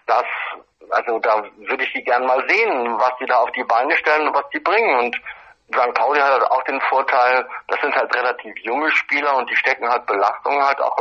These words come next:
einfacher weg. Das muss man auch ganz objektiv einfach mal so sagen. Und solch eine Runde, die wird enorme physische Belastungen,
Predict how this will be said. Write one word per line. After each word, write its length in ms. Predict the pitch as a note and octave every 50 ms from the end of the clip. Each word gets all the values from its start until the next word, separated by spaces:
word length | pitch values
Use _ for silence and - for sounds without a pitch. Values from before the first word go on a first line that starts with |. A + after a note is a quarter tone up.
| - -
einfacher 440 | F#3+ G#3 - - F#3 - F#3+ F3+ -
weg. 180 | - - - -
Das 100 | - - - _ _ _
muss 140 | - - - -
man 120 | - C3+
auch 420 | C3 C3 C3 B2 - - B2+ - - _ _ -
ganz 160 | D#3 C#3+ - - - -
objektiv 500 | - - - - C#3 - - D3 C3+ -
einfach 220 | - C3+ - D3
mal 160 | C#3 C#3 C#3 -
so 160 | C#3 C3+ C3
sagen. 420 | D#3 F3+ G3+ A#3+ G#3+ - - - - - - - - - - _
Und 320 | - C#3+ C#3 C3+ A#2+ - - - - - - - _ _ -
solch 240 | A2 B2+ - -
eine 160 | - A2+ A2+ A2
Runde, 720 | G2 - G#2+ A2+ C3 D3 E3 F3+ F#3 F#3 F3 D3+ - - _ _ _
die 180 | _ - G#2+
wird 260 | G2 G2+ B2+ E3+ - - - - _ _ _ _ _ _
enorme 840 | - A#2 G#2+ A2 A2+ B2+ D3 D#3+ D#3 C#3+ B2+ B2 A#2 A2 G#2 - - _ _ - - -
physische 400 | B2 A#2+ A2 A2 G#2 - A2 G#2
Belastungen, 800 | G#2 G2+ G2+ G2+ - - - F#2 F#2+ F#2 F#2 F#2 F#2 F#2+ -